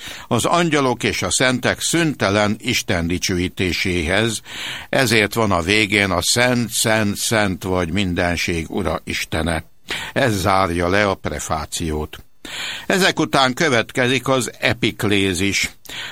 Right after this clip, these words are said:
vagyis az Atya áldását kéri a Szentlélekben az egyház a kenyérre és borra. A Szentlélek működik itt is, ilyen módon is. Aztán az alapítás elbeszélése,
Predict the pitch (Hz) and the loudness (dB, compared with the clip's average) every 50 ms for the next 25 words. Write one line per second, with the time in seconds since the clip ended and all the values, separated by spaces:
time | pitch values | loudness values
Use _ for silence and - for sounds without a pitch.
0 | - - 196 202 175 175 156 - 165 143 127 - - 196 208 202 - 180 151 143 | -4 0 0 2 4 4 2 4 2 2 2 0 0 0 0 2 2 2 2 2
1 | - - 156 165 180 170 151 117 113 107 101 90 - - 107 95 90 - - - | 2 2 2 2 4 2 2 2 4 4 4 2 0 0 2 2 2 0 -4 -4
2 | - 120 117 117 120 123 135 151 - 113 104 - - - 107 95 104 101 98 - | -2 2 2 4 4 4 2 0 0 0 -2 0 0 0 2 2 2 2 0 -2
3 | - 113 117 117 120 120 127 127 127 123 123 127 135 135 131 135 - - 104 92 | -2 0 2 2 2 2 2 2 0 0 0 0 0 2 0 0 -2 -2 -4 -2
4 | 82 107 113 117 - - 120 107 107 104 104 101 92 95 - - - - - - | 0 0 -2 0 -2 0 2 4 4 4 2 0 -2 -6 -10 -14 -20 -20 -20 -8
5 | - 104 92 - - 135 123 120 117 117 110 107 104 95 95 98 98 92 92 - | -4 -4 -4 0 0 2 2 4 4 4 4 4 4 4 2 2 2 2 0 -2
6 | - - 110 92 87 85 80 85 71 87 90 90 85 82 80 82 80 73 73 76 | -6 -4 -2 0 0 0 -2 -4 -2 0 0 2 2 0 0 -2 -2 0 0 0
7 | - - - - - - - - - - - - - - - - - - 107 98 | -2 -4 -10 -20 -20 -20 -20 -18 -14 -12 -10 -10 -8 -8 -10 -12 -6 -2 -2 0
8 | - - - 120 120 117 120 107 101 104 104 104 104 107 104 - - 98 98 98 | 0 2 2 4 2 2 2 0 0 2 2 4 2 2 0 0 -2 -2 0 0
9 | 92 - - 98 87 85 92 82 - - - 107 - - - - - 90 82 - | -2 0 -2 -2 0 0 -2 -4 -4 -6 -6 -6 -6 -6 -8 -4 -2 0 0 0
10 | - - - - - 117 92 90 85 78 76 80 82 82 80 76 85 82 82 90 | 0 -2 -4 -4 -2 0 0 0 0 0 0 0 0 0 0 -2 -2 0 0 0
11 | 82 78 - - - - - - - - - - - - - - - - - - | -2 -2 -4 -6 -8 -12 -20 -20 -20 -18 -16 -12 -10 -10 -8 -8 -10 -10 -6 -2
12 | 120 120 120 - - 131 127 127 123 - - - - - 113 113 95 - - 135 | 0 0 0 2 2 4 4 4 2 0 -4 -10 -6 -2 0 0 0 2 2 2
13 | 120 113 107 - 110 104 - - 107 95 95 - - 98 101 92 82 87 87 - | 2 2 2 2 -2 -2 0 0 0 0 2 0 -2 -2 -2 -2 0 -2 -2 -2
14 | - - 92 90 90 87 90 87 85 - - 90 95 - | -2 -2 -2 -2 0 0 0 -2 -2 0 0 0 0 -2